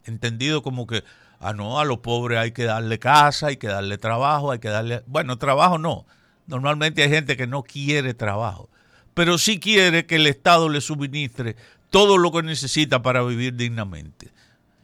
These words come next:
Y no dignamente, porque eso también es un concepto difícil de definir, la, la línea, ¿qué es vivir dignamente? No, no. O sea, vivir bien.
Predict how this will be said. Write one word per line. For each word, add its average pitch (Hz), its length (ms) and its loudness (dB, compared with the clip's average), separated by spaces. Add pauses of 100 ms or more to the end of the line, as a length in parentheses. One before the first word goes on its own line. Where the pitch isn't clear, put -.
(120)
Y 185 140 4
no 220 160 8
dignamente, 208 760 4 (220)
porque 131 260 -2
eso 156 180 0
también 151 400 0
es 147 80 -4
un 156 140 -4
concepto 135 800 -4 (680)
difícil 131 580 0
de 120 160 0
definir, 117 720 -6
la, 95 320 -2
la 104 200 -6
línea, 101 640 -8 (100)
¿qué 143 260 -2
es - 280 -6 (300)
vivir 127 480 2
dignamente? 123 760 -6 (340)
No, 135 160 -2
no. 131 200 -4
O 175 160 -12 (840)
sea, 104 180 -8
vivir 117 520 2
bien. 165 760 6